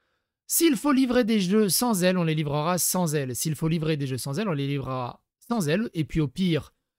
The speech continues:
s'il faut les livrer malgré elle, on les livrera malgré elle », a cinglé publiquement dimanche soir la ministre des Sports et des J O, Amela Oudéa Castéra.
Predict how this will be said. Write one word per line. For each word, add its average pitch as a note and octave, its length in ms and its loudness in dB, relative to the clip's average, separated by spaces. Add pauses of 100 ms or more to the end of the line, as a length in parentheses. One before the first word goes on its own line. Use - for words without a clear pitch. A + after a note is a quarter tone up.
(420)
s'il D4 260 2
faut B3 400 2
les G3 180 2
livrer F3 360 2
malgré G#3 420 2
elle, E3 220 2
on F#3 80 0
les D#3+ 100 0
livrera D#3 540 -2
malgré D#3 420 0
elle », D3+ 180 -2
a D3+ 60 -2
cinglé D3 380 -2
publiquement D#3+ 420 -4
dimanche D3+ 240 -2
soir D3 160 -4
la C3 60 -2
ministre D#3+ 360 -2
des C#3 260 -2
Sports D#3+ 440 0
et C3 60 -6
des B2 80 -4
J C#3+ 180 -4
O, D#3+ 160 -2
Amela G3 400 0
Oudéa D#3+ 380 0
Castéra. D3+ 580 -4